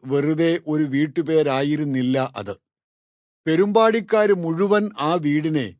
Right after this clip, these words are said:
തങ്ങളുടെ നവീകരണത്തിനുള്ള ഒരു ഇടമായിട്ട് തന്നെയാണ് കണ്ടിരുന്നത്. കാരണം പോൾ സാറായിട്ട് തുടങ്ങിവച്ച നാട്ടുമധ്യസ്ഥം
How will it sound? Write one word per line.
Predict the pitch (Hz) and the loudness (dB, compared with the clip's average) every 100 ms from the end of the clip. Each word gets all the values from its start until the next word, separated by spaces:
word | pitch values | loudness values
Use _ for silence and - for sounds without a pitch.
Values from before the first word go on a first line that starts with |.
| _ 139 | _ -4
തങ്ങളുടെ | 143 160 165 165 165 - | -2 0 2 0 -4 -6
നവീകരണത്തിനുള്ള | 139 143 170 220 220 220 170 160 123 139 139 139 - | -4 -4 -2 -4 0 0 0 -4 -4 -6 -4 -4 -6
ഒരു | 143 147 - | -6 -6 -6
ഇടമായിട്ട് | 143 170 180 156 143 131 131 120 | -4 -2 0 -2 -2 -4 -8 -6
തന്നെയാണ് | 117 143 131 110 131 123 | -6 -4 -4 -6 -8 -10
കണ്ടിരുന്നത്. | 107 110 107 101 85 _ _ _ _ _ _ - | -10 -10 -10 -10 -12 _ _ _ _ _ _ -14
കാരണം | 104 117 120 104 _ _ _ _ 127 | -10 -6 -6 -8 _ _ _ _ -4
പോൾ | 139 143 | -2 -2
സാറായിട്ട് | - 156 151 147 156 139 151 | -2 0 0 0 0 -2 -6
തുടങ്ങിവച്ച | 135 131 151 160 151 127 156 - _ 127 | -6 -4 -2 -2 -2 -4 -8 -10 _ -6
നാട്ടുമധ്യസ്ഥം | 131 151 151 185 147 131 127 139 - 123 101 | -2 -2 -4 -4 -4 -6 -8 -8 -6 -8 -8